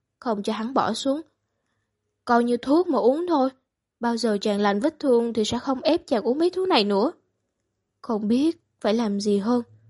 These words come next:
hắn đành cau mày uống nốt chỗ canh. Tiểu Thất lập tức đưa trà cho hắn súc miệng. "Tối qua, người của Tấn Vương Phủ đưa đến hai hòm lớn. Ta có mở ra xem.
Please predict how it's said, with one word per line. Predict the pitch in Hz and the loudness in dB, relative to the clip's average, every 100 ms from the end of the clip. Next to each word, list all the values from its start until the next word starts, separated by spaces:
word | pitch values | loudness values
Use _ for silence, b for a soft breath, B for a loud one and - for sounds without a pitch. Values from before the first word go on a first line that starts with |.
| - _ _ _ | -20 _ _ _
hắn | - 233 262 | -10 -6 -2
đành | 233 196 | 0 0
cau | 226 220 | 0 0
mày | 220 214 190 175 | 0 2 2 0
uống | - 240 | -4 -6
nốt | 262 311 | -6 -4
chỗ | - 196 | -2 -2
canh. | - 233 220 _ _ _ _ _ - | 0 -6 -6 _ _ _ _ _ -4
Tiểu | 202 | -2
Thất | 254 269 | -2 0
lập | 247 190 - | 0 0 -2
tức | 285 240 | -4 -2
đưa | 240 | -2
trà | 214 220 185 | 0 0 0
cho | - | 0
hắn | 220 240 | -4 -6
súc | 262 302 | -6 -4
miệng. | 302 190 180 - _ _ _ _ _ _ _ _ _ | 0 0 0 -6 _ _ _ _ _ _ _ _ _
"Tối | 285 294 294 | -2 0 0
qua, | 247 226 220 - | 0 0 -2 -4
người | 226 214 | -4 -2
của | 226 | 0
Tấn | 269 277 | -2 -4
Vương | 302 247 | -4 -4
Phủ | 226 208 185 | -2 0 2
đưa | 254 | 2
đến | 233 240 | 2 0
hai | 285 254 | -4 -8
hòm | 220 214 | -4 -2
lớn. | 202 226 269 359 _ _ _ _ _ - | 0 0 -2 -10 _ _ _ _ _ -6
Ta | 233 | -4
có | 262 | -2
mở | 277 185 202 | 2 4 4
ra | 269 | -2
xem. | 254 247 240 | -4 -4 -4